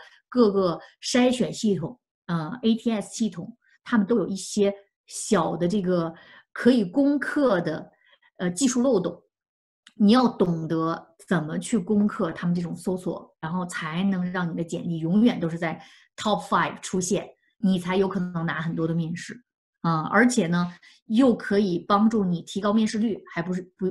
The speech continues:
呃，还不是第一的。第二的就是你这份简历能被搜索到了之后，在面试当中也没有那么多的坑，呃，你没有给自己埋了很多陷阱。你去面试的时候，就是带着一份说，“我如何可以更好地胜任这份工作”，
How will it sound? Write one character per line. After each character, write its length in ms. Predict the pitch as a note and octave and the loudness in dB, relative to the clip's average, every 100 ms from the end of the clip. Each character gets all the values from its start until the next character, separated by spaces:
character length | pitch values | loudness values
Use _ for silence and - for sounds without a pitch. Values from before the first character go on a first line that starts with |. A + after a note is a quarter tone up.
| - | -4
呃， 60 | F#3+ | -10
还 160 | F3 F3+ | -4 -2
不 120 | F#3+ | -2
是 100 | F#3 | -4
第 240 | G3 F#3+ | -4 -2
一 80 | G#3 | -2
的。 80 | - | -2
第 200 | - B3 | -2 2
二 160 | B3+ G#3 | 4 2
的 60 | |
就 120 | F#3 | 0
是 260 | F#3 F3 - | -2 -4 -4
你 100 | F#3 | -2
这 100 | F3 | 0
份 160 | A3+ G3 | 2 0
简 260 | - F3+ F#3+ | -4 -6 -4
历 200 | G3 F3+ _ _ | -4 -4 _ _
能 140 | F3 | -2
被 120 | G3 G3 | 0 0
搜 160 | G#3+ | -2
索 140 | G3 D#3+ | -6 -6
到 180 | E3+ | -6
了 80 | E3 | -6
之 160 | E3 F3 | -6 -4
后， 240 | E3+ - - _ _ _ _ _ - | -4 -8 -16 _ _ _ _ _ -2
在 160 | B3 | 2
面 240 | C4+ E4 B3+ | 4 4 0
试 140 | B3+ | 0
当 160 | G#3 G3+ | 0 0
中 140 | G#3+ | 0
也 100 | E3+ | 0
没 120 | E3+ | 2
有 80 | A#3+ | 2
那 100 | A#3 | 4
么 100 | A3 | 2
多 100 | G#3+ | -2
的 120 | G#3 | -4
坑， 340 | G3 G#3+ G#3+ - _ _ _ | -4 -4 -4 -6 _ _ _
呃， 120 | - F3+ | -4 0
你 140 | F#3 | 2
没 120 | F#3+ | 2
有 100 | C4+ | 2
给 100 | A3+ | 0
自 140 | F3+ F#3+ | -4 -6
己 100 | F3 | -6
埋 180 | D#3 D#3 | -6 -8
了 80 | E3 | -10
很 240 | - D#3+ | -10 -8
多 100 | E3 | -6
陷 240 | E3+ F#3 | -4 -2
阱。 160 | E3+ - - _ _ _ | -4 -6 -16 _ _ _
你 140 | G#3+ | 0
去 120 | G#3+ C4 | 2 0
面 300 | C#4+ D4+ C#4 | 0 -2 -2
试 140 | C#4 | -2
的 60 | G3+ | -4
时 160 | F3 | -4
候， 340 | D#3 D#3 - - | -6 -6 -8 -4
就 140 | E4 | -2
是 100 | C4 | 0
带 220 | A#3+ A3 | 0 0
着 60 | F#3+ | 0
一 180 | F3+ F#3 | -2 -2
份 220 | A3 F3 | -2 -4
说 340 | F3 F#3 F#3 F#3 - - | -2 0 -2 -4 -16 -4
，“我 180 | F3 F#3 | 2 2
如 240 | F3 F#3+ | 2 0
何 220 | A3+ G#3 | 0 -2
可 220 | F#3+ - F#3+ | -2 -2 -2
以 160 | F#3+ | -2
更 220 | D#3+ G#3+ | -2 -4
好 240 | F3 - - | -4 -8 -10
地 100 | E3+ | -6
胜 220 | - G3 | -2 0
任 140 | E3+ | -2
这 100 | E3+ | -4
份 200 | E3+ F3 | -4 -4
工 180 | E3+ E3+ | -2 -2
作”， 300 | F3 F3 - | -2 -4 -8